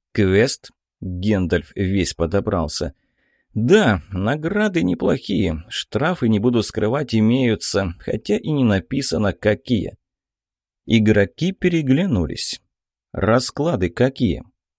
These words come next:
«Шестьсот котов. Уровень, начиная с третьего. Против них двести местных вояк, крестьяне, ну и мы». «Сложно», задумчиво протянул Гэндальф, «но, думаю, я в деле».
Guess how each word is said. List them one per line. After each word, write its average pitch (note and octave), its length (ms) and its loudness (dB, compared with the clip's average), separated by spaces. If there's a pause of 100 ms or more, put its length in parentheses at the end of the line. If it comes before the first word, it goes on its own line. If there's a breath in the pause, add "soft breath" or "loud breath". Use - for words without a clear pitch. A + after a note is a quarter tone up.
«Шестьсот - 800 -2
котов. - 480 -4 (300)
Уровень, A2+ 420 2
начиная G2 560 0
с - 120 -6
третьего. F#2+ 560 0 (320 soft breath)
Против B2 380 2
них E3 220 -2
двести A#2+ 480 -2
местных A2+ 640 2
вояк, A#2 500 0 (160)
крестьяне, A2+ 840 0
ну D#3+ 180 2
и G2 100 2
мы». G#2+ 300 2 (960 soft breath)
«Сложно», C3+ 920 0
задумчиво A#2+ 720 0
протянул A2+ 480 0
Гэндальф, G#2+ 840 0
«но, A2+ 380 -2
думаю, E3+ 640 -2
я C3 300 2
в A#2+ 80 0
деле». F#2+ 540 2